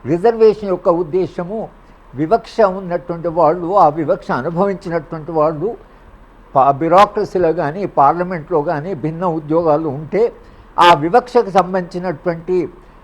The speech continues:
ఆ దాన్ని ప్రభావం, అంటే ప-, విధానాలను ప్రభావం చేయడానికి పనికొస్తుంది. అంబేద్కర్ గారు రిజర్వేషన్ పెట్టి అటు ఆయన నిజంగానే రిజర్వేషన్ ఉద్యోగాల సమస్య అనుకొని ఉంటే ఆయన ప్రైవేట్ సెక్టార్లు కూడా ఉద్యోగాలు, ఆ,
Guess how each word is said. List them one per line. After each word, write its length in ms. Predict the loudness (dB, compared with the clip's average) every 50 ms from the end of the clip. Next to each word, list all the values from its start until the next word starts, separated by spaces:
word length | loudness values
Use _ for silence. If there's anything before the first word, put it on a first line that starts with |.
| _ 2
ఆ 240 | 4 6 6 6 4
దాన్ని 460 | 2 -2 -2 -2 -2 -2 0 -2 -4
ప్రభావం, 420 | 0 2 2 2 4 6 4 4
అంటే 180 | 4 2 0 -2
ప-, 360 | 0 2 4 6 6 6 4
విధానాలను 760 | 0 -4 -12 -6 -6 -4 0 2 2 2 2 2 0 -2 -2 -2
ప్రభావం 520 | 0 0 0 2 2 2 0 0 -2 -4 -6 -4
చేయడానికి 420 | -4 -4 -4 -6 -6 -8 -12 -8
పనికొస్తుంది. 520 | -6 -6 -6 -4 -4 -6 -6 -4 -4 -6
అంబేద్కర్ 440 | -6 -4 -4 -4 -4 -2 -2 -4 -2
గారు 260 | 2 2 2 2 0 -4 -12 -20 -20 -20 _ -18 -8 -6
రిజర్వేషన్ 540 | -4 -4 -4 -4 -4 -4 -4 -6 -10 -12 -8 -8
పెట్టి 220 | -8 -6 -4 -2
అటు 240 | -2 -2 0 0 -2
ఆయన 140 | -2 -2 -2
నిజంగానే 480 | -6 -4 -2 -2 -2 -2 -2 -2 -2
రిజర్వేషన్ 560 | -2 -2 -2 -2 -2 -2 -2 -4 -6 -6 -8 -8
ఉద్యోగాల 460 | -8 -4 -2 0 0 0 0 -2 -2
సమస్య 420 | -6 -8 -10 -10 -12 -10 -8 -8
అనుకొని 360 | -8 -8 -8 -8 -8 -8 -8
ఉంటే 420 | -8 -8 -6 -4 -2 -2 -4 -4 -8 -12 -20 _ _ _ -16 -6 -4
ఆయన 160 | -2 0 0
ప్రైవేట్ 400 | 0 2 4 4 6 4 4 2
సెక్టార్లు 380 | 0 -4 -4 0 0 0 2 2
కూడా 180 | 0 0 0 -2
ఉద్యోగాలు, 640 | -2 -4 -2 0 0 0 0 0 -2 -6 -8 -10 -8
ఆ, 180 | -8 -8 -8